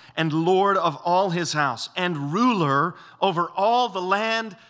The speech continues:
of Egypt." I mean, it's almost like Jo-, Joseph is saying, "You remember those dreams I had? Remember those?"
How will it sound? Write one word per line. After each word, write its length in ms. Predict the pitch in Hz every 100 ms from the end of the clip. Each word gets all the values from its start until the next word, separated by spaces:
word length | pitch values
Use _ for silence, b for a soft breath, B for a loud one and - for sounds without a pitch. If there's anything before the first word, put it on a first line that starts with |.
| B
of 220 | 202 170 -
Egypt." 480 | 226 226 170 123 -
I 40 |
mean, 120 | 139 135
it's 140 | 123
almost 260 | 160 143 139
like 180 | 123
Jo-, 300 | 120 127 120 -
Joseph 340 | 135 120 120 113
is 80 |
saying, 360 | - 120 110 107 b b b b
"You 100 | 147
remember 200 | 156 160
those 160 | - 120
dreams 400 | - 120 185 196
I 120 | 185
had? 300 | 147 160 - - _ b b b b b b _ _ -
Remember 220 | 151 226
those?" 400 | 254 311 -